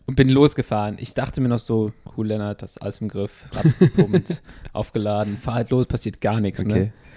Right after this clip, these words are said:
Speaker 1: Und, ähm, turns out, es fehlte bei dem Schaltwerk hinten, wo das
Speaker 2: Mhm.
Speaker 1: Kabel reingeht, dieses Gummihäubchen.
Speaker 2: Ah, und dann hast du es rausgezogen, oder?
Speaker 1: Nee, und dann ist da, ähm, wenn du das nicht hast, als Tipp an alle, ich hatte das ja schon
Speaker 2: Ja.
Speaker 1: zweimal,
Speaker 2: Ja.
Speaker 1: das ist manchmal nicht dabei,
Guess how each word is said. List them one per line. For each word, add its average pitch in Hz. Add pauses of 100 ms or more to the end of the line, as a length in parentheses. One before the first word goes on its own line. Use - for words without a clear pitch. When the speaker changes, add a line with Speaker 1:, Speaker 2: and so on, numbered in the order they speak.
(400)
Speaker 1:
Und, 113
ähm, 107 (360)
turns 127
out, 123 (380)
es -
fehlte 131
bei 120
dem 117
Schaltwerk 117
hinten, 135
wo 117
das 110
Speaker 2:
Mhm. 104
Speaker 1:
Kabel 123
reingeht, 110
dieses 104
Gummihäubchen. 113 (140)
Speaker 2:
Ah, 101
und 87
dann 87
hast 92
du 90
es -
rausgezogen, 156
oder? 127
Speaker 1:
Nee, 139
und 117
dann 117
ist 131
da, 117
ähm, 110
wenn 113
du 120
das 120
nicht 135
hast, 151
als -
Tipp -
an 117
alle, 127
ich 107
hatte -
das 113
ja 117
schon 113
Speaker 2:
Ja. 101
Speaker 1:
zweimal, 113
Speaker 2:
Ja. 95
Speaker 1:
das 110
ist -
manchmal 120
nicht 113
dabei, 110